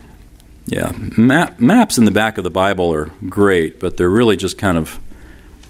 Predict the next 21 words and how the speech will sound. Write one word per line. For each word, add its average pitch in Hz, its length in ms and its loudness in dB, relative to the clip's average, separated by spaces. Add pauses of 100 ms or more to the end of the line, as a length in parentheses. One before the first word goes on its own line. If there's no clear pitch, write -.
(180)
pictures. - 640 -4 (140)
You 123 100 4
want 156 140 4
to 113 40 2
get 110 140 0
a 90 60 0
good 98 360 0
atlas. 85 600 -4
If 95 160 -6
you 95 40 2
don't 87 200 0
have 98 240 0
an 78 100 -2
atlas, 82 420 -4
you 98 60 -4
want 123 140 2
to 95 40 0
get 78 160 0
a 69 60 -10
good 78 240 -2
atlas. - 560 -6